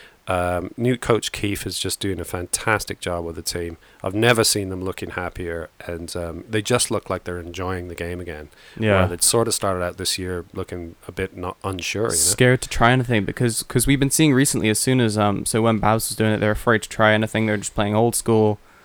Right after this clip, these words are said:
Speaker 2: almost m-, not, not, I'm not gonna say boring, but, like, kinda dull hockey, right? Just, like, passing, trying to go on a rush, passing, trying to go on a rush, defending a bit, you know what I mean?
Speaker 1: Yeah.
Speaker 2: And then here we have goals where Matthew does a spin around a backhand pass to Marner in the slot and it goes in.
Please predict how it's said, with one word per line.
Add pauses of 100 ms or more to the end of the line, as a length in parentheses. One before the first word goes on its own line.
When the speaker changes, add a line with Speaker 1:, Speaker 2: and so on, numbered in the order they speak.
(140)
Speaker 2:
almost
m-,
not,
not,
I'm
not
gonna
say
boring,
but,
like,
kinda
dull
hockey,
right?
Just,
like, (400)
passing,
trying
to
go
on
a
rush,
passing,
trying
to
go
on
a
rush,
defending
a
bit,
you
know
what
I
mean? (220)
Speaker 1:
Yeah. (240)
Speaker 2:
And
then
here
we
have
goals
where
Matthew
does
a
spin
around
a
backhand
pass
to
Marner
in
the
slot
and
it
goes
in.